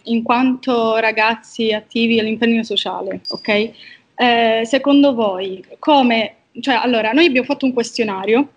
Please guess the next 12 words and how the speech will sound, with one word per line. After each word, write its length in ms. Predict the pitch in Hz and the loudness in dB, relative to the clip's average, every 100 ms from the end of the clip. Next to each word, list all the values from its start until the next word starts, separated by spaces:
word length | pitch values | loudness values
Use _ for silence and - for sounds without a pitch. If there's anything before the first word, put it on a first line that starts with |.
| _ - | _ -6
abbiamo 260 | 214 240 | -2 0
lanciato 380 | 254 247 277 277 | 2 2 0 -2
un 60 | 254 | 0
questionario 640 | 240 240 247 262 302 254 | -2 -2 -2 0 2 0
durante 400 | 233 233 233 226 | 0 -2 -2 -2
il 160 | 220 214 | -4 -4
periodo 800 | - 214 214 202 202 196 190 196 | -6 -4 -4 -2 0 0 0 -2
quarantena, 560 | 208 196 202 214 202 247 | -4 -4 -4 -4 -2 0
appunto, 600 | 320 - 202 214 359 381 - - - - _ | -2 -6 -10 -4 -4 -4 -12 -20 -20 -20 _
ehm, 880 | 285 277 269 254 247 240 240 226 - _ | 0 2 4 2 0 -2 -4 -6 -10 _
e 140 | - 269 | -4 0
dai, 600 | 294 302 247 233 220 | 2 2 0 -2 -6